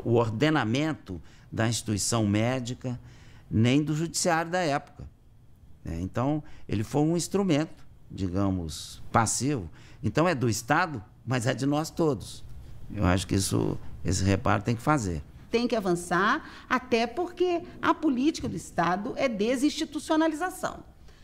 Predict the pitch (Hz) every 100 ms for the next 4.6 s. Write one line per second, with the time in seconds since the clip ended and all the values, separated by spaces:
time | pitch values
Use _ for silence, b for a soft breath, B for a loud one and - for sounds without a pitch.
0 | b b - - 156 180 233 208 165 -
1 | 196 196 226 269 277 214 240 240 185 190
2 | - 185 190 180 160 165 165 156 147 127
3 | - - - 170 170 165 156 147 151 180
4 | 185 269 294 247 302